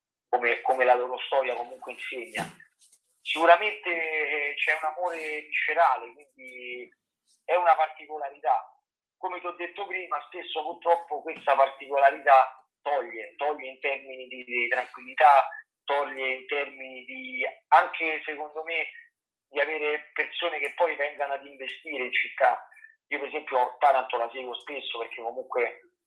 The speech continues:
eh, eh, ti ripeto, ho passato un anno particolarmente bello lì e ho bellissimi ricordi, quindi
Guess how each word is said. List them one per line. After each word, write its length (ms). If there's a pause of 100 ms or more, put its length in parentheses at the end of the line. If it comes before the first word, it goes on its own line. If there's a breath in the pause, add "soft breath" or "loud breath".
(180)
eh, 880
eh, 460
ti 100
ripeto, 280
ho 280
passato 400
un 60
anno 260
particolarmente 1400
bello 320
lì 200
e 40
ho 220
bellissimi 500
ricordi, 480
quindi 340